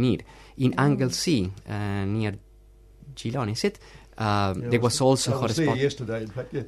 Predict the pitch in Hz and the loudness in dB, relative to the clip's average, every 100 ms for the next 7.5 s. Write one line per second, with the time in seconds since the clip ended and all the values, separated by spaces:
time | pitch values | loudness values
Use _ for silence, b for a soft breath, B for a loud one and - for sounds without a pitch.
0 | - 202 285 311 302 294 294 247 - - | -2 8 12 12 12 12 12 12 12 12
1 | - 156 170 - 180 131 127 117 131 117 | 10 10 8 6 4 2 0 -2 -2 -2
2 | 123 104 185 - - - - - - - | -2 -6 -8 -12 -12 -14 -18 -14 -10 6
3 | 151 143 147 135 - 135 135 127 127 127 | 8 8 4 2 2 2 2 -2 -2 0
4 | 127 120 139 156 160 - - 135 120 117 | 0 2 2 2 0 -8 -10 -4 -2 -2
5 | 110 - - - - - - - - - | -4 -10 -20 -20 -20 -20 -18 -16 -12 -8
6 | 123 - 160 151 160 254 165 143 - 170 | -6 0 2 4 2 2 2 2 2 2
7 | 196 160 156 - | 2 2 2 0